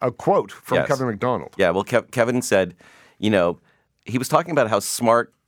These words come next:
Speaker 2: some of the guys in the troupe are, and he said, "To be honest, we're all five smart guys, but when, when we make business decisions, we're one dumb guy. We add up to one dumb guy."
Speaker 1: <laughs>
Speaker 2: And then that came up later. Kevin,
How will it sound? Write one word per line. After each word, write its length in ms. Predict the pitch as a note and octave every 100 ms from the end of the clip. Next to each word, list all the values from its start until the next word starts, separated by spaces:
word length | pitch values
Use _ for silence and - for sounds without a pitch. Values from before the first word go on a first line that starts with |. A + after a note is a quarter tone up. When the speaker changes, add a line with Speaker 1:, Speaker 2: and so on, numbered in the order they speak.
| _
Speaker 2:
some 220 | - A#2 G#2+
of 60 |
the 60 | F2+
guys 220 | F2+ F#2
in 60 | F2+
the 60 |
troupe 260 | E2+ G2 F2+
are, 80 | F2
and 80 |
he 40 | F2+
said, 240 | G2+ G2+
"To 60 | -
be 100 | D#3
honest, 200 | E3 D3+
we're 140 | A2 G2+
all 400 | A2+ A#2+ A#2 - - _
five 420 | - A#2 G#2 G#2
smart 420 | - G#2+ G2 F#2+
guys, 360 | G2+ F#2+ E2+ E2
but 200 | G2 F2
when, 200 | G2 F2+
when 100 | G2
we 140 | G#2
make 240 | G#2 A#2 -
business 320 | G2+ A2 G#2
decisions, 500 | F#2+ F#2 F#2 E2+ D#2+
we're 120 | F2
one 340 | F2 F2+ F2+ E2+
dumb 320 | - E2+ F2+
guy. 420 | E2 D2+ - - - - B2+ G2
We 100 | G2
add 180 | F#2+ G2+
up 100 | -
to 80 |
one 340 | F#2+ E2 F#2 F2
dumb 280 | F2 F2 F2
guy." 180 | D#2+ - -
Speaker 1:
<laughs> 140 | -
Speaker 2:
And 140 | - B2+
then 80 | D#3+
that 160 | G#3
came 200 | - G#3+
up 140 | G3 -
later. 320 | A#2+ F3 C#3
Kevin, 560 | - - D3+ D#3+ D#3